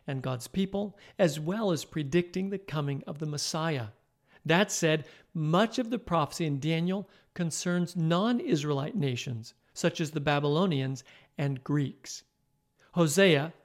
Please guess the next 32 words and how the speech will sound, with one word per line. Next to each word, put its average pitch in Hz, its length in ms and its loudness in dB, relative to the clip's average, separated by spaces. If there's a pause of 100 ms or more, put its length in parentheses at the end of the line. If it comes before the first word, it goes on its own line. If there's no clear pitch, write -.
(160)
a 180 60 -2
contemporary 190 840 2
of 135 100 0
Isaiah's, 185 580 4 (340)
began 180 340 4
his 254 340 0
ministry 151 480 0
during 170 380 0
the 202 80 0
reign 160 320 -2
of 175 80 -6
the 196 100 -6
Judean 185 600 2
king 165 360 -2 (120)
Uzziah 151 560 0 (340)
and 175 180 2
continued 202 640 0
through 202 200 -2
the 202 100 2
reign 165 240 2
of 190 80 -2
Hezekiah. 151 760 -4 (440)
He 185 140 2
also 190 340 6
ministered 170 520 4
during 160 240 2
the 151 80 2
reigns 151 240 2
of 135 100 0
Jeroboam 135 520 0
the 131 60 -6
second 185 460 0